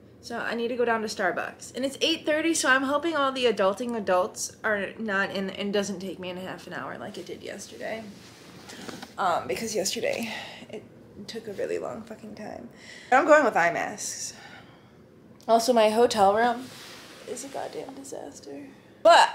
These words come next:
I have been, hold on, let me show you. I don't know if you can tell.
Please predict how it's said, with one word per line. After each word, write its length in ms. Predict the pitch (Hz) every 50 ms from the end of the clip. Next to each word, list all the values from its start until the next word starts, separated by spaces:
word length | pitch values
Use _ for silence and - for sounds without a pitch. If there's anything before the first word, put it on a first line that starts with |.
| - -
I 160 | 254 262 277 339
have 380 | 359 403 381 320 - - - - -
been, 160 | 277 269 240
hold 240 | 240 240 233 220 185
on, 120 | 160 139
let 80 | 87 104
me 120 | 156 208
show 180 | - - - -
you. 160 | 73 - 220 202 - - - - - - - - -
I 80 | - 214
don't 140 | 233 269 269
know 160 | 254 240 240
if 80 | 240 233
you 100 | 240 220
can 140 | - 208
tell. 140 | 208 - -